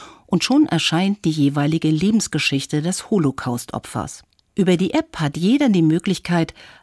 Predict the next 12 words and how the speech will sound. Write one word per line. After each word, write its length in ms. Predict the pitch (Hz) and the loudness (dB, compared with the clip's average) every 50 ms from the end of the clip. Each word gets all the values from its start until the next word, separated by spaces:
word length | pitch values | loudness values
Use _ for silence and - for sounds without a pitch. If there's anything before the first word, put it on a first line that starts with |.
| _ _ | _ _
eine 280 | - 160 156 151 143 143 | 0 2 4 4 2 2
digitale 680 | - 196 208 190 208 190 - - 165 160 151 143 139 | 0 -2 0 0 0 -2 -2 -2 -2 0 0 0 -2
Kerze 500 | 139 - - 156 165 170 - - - 139 | -2 -4 -4 -4 -4 -4 -6 -4 -4 -4
vor 200 | 127 - 147 - | -4 -4 -4 -4
einen 280 | - - 139 156 180 196 | -2 -2 0 0 0 0
Stolperstein 720 | - - - 196 202 202 - 151 131 - - 135 131 127 | 0 -2 -2 -2 -2 0 0 -2 -2 -2 -2 -2 -2 -2
zu 140 | - - 131 | -2 -2 -4
stellen. 440 | - - - 131 123 110 107 139 - _ _ _ _ _ _ _ _ _ | -4 -4 -4 -4 -2 -2 -4 -6 -8 _ _ _ _ _ _ _ _ _
Zum 160 | - - 143 143 | -4 -2 0 0
Beispiel 400 | 143 143 143 - - 139 131 131 | 0 0 -2 -2 -2 -4 -4 -4
heute 560 | - - 151 147 151 151 - - 175 214 233 - - - - - - - - - _ | -4 -2 0 0 0 0 -2 -2 -2 -4 -4 -6 -10 -18 -20 -18 -20 -20 -20 -10 _
am 260 | - 165 139 135 139 | 0 2 4 4 2